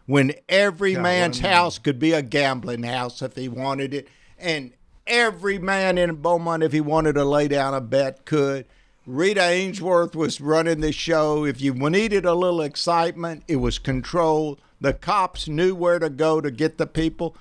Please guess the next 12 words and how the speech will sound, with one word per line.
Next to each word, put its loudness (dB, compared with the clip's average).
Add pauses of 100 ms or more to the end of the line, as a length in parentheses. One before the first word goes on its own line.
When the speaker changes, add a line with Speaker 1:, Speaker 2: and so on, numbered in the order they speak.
(380)
Speaker 1:
'cause 6 (380)
the 0
prostitutes -4
and -2
the 2 (1300)
beer 2
operators 0
and -2
all 2
the -2
joint 0
owners -2